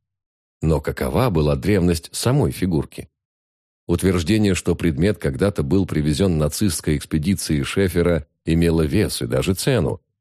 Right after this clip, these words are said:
Мы уже видели, как нацистский провинанс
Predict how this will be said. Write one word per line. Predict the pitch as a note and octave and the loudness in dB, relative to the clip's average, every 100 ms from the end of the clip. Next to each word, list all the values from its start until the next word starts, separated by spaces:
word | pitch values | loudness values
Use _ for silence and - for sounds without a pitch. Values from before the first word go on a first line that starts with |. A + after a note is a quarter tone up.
| _ | _
Мы | D#2+ G#2+ | 0 2
уже | D3 B2 D3+ | 2 2 2
видели, | C#3+ E2+ D#2 | 2 2 0
как | D2 - | -2 -2
нацистский | D#2+ D#2+ G#2 E2 - | -2 -2 0 -2 -2
провинанс | C#2+ C#2+ C2+ D2 A#2+ A#2+ - | -4 -4 -2 0 0 -2 -6